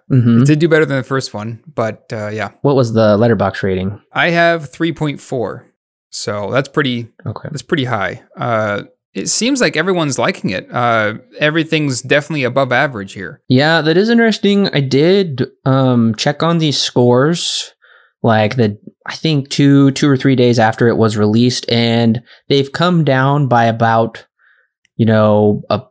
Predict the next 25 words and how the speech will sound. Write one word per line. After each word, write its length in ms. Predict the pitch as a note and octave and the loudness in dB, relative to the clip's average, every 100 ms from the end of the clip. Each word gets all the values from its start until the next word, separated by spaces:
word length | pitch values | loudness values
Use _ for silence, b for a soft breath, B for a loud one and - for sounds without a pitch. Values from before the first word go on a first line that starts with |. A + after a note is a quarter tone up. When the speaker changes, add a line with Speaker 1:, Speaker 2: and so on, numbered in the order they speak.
| _ | _
Speaker 1:
point 420 | - C#3+ C#3 C#3 - | 0 0 2 -2 -2
each, 360 | B2+ C3 C3 - | 0 0 0 -2
I 140 | B2 B2 | 0 2
would 180 | B2+ B2+ | 2 0
say. 320 | C3+ B2 B2 | 2 4 4
It 160 | B2 - | 2 0
seems 240 | A#2+ A#2 | 0 2
like, 200 | A#2 A#2 | 2 2
Speaker 2:
Mm-hmm. 140 | A#2 | -2
Speaker 1:
I 340 | G#2+ - _ - | -6 -12 _ -2
think 180 | A3+ - | -2 2
the 280 | A#2+ F#2+ G2 | 2 2 2
Rotten 220 | A2+ C3 | 0 -2
Tomatoes 560 | G#2+ A#2+ A#2 G2 - - | 0 0 2 0 -4 -12
one 340 | G#2+ G2+ G2+ | -6 -2 0
went 160 | G2+ G2+ | 2 2
up 160 | G2+ - | 0 -2
by 160 | - F#2 | -6 -2
maybe 260 | F#3 G2+ G2 | 0 0 0
one 220 | F#2+ F#2+ | 0 -2
percent. 640 | - G2 - G2+ F#2 G2 - | -2 -2 0 -2 -2 -4 -4
But 280 | G2 G2 G2 B B B | 0 0 0 B B B
yeah, 600 | A#2+ C#3 F3 F3 E3+ - | 0 2 2 2 0 -2
I 80 | C3+ | -2
mean, 540 | C#3+ C#3+ C3+ C3 B2 | 0 2 2 2 0